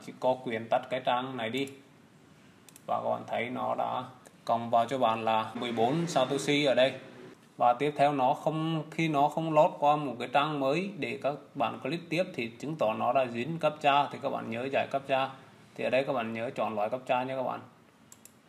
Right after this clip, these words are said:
Và bạn sẽ click hát captcha đi. Sau đó nó sẽ hiện hát captcha cho các bạn giải.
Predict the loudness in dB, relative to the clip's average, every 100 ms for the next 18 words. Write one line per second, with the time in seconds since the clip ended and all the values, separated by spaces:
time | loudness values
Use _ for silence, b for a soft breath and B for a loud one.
0 | B B B B B _ _ _ _ _
1 | -4 -2 -2 -2 -6 -6 -6 -6 -6 -6
2 | -2 -4 0 0 0 -2 -10 -20 -20 -20
3 | -20 _ _ -20 _ _ B B B B
4 | -20 -10 0 4 4 2 -4 -4 -4 -4
5 | -4 -4 -2 0 0 0 -2 -2 0 -2
6 | -2